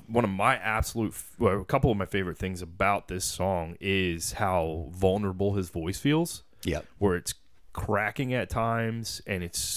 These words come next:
Speaker 2: Yeah,
Speaker 1: sometimes
Speaker 2: it's very human. Yeah.
Speaker 1: Yeah, he, he makes it sound very natural, almost like it's super fragile. But as he's increasing in the song and then the song's, in-, you know, going on,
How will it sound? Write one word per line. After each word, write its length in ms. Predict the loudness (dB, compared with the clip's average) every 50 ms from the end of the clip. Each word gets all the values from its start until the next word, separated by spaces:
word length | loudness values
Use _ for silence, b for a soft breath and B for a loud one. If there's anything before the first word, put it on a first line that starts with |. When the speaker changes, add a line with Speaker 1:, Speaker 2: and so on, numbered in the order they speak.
| 2
Speaker 2:
Yeah, 160 | 4 4 4
Speaker 1:
sometimes 260 | 4 4 4 4 6 6
Speaker 2:
it's 80 | 6 6
very 180 | 6 4 2
human. 420 | 4 2 2 2 2 -2 -6 -8 -4
Yeah. 160 | 2 4 6
Speaker 1:
Yeah, 200 | 6 6 6 4
he, 220 | 4 4 4 4 4
he 100 | 4 4
makes 260 | 4 4 2 2 0
it 80 | -2 -2
sound 440 | -2 0 4 4 6 6 4 4 2
very 280 | 4 4 4 4 2
natural, 540 | 2 0 0 2 2 2 0 0 0 0 2
almost 460 | 4 4 4 4 2 2 0 0 0
like 180 | 2 2 2 0
it's 160 | -4 -6 -4
super 560 | -4 -4 -2 0 2 4 4 4 4 4 0 0
fragile. 840 | -2 -4 -2 0 2 4 2 2 2 0 0 0 0 0 -2 -4 b b b b b b b 4
But 200 | 6 6 6 4
as 300 | 2 2 2 2 0 0
he's 300 | -2 -2 -2 -2 -4 -4
increasing 580 | -6 -6 -6 0 2 2 2 2 0 0 0 -2
in 80 | -2
the 80 | -2 -4
song 420 | 0 2 2 4 4 2 2 -2
and 80 | -4 -4
then 120 | -4 -4
the 100 | -4 -2
song's, 360 | -2 0 2 2 2 2 0
in-, 160 | -2 -4 -4 -6
you 120 | -6 -4 -4
know, 140 | -2 -2 0
going 260 | 0 0 0 0 -2
on, 300 | -4 -4 -6 -6 -8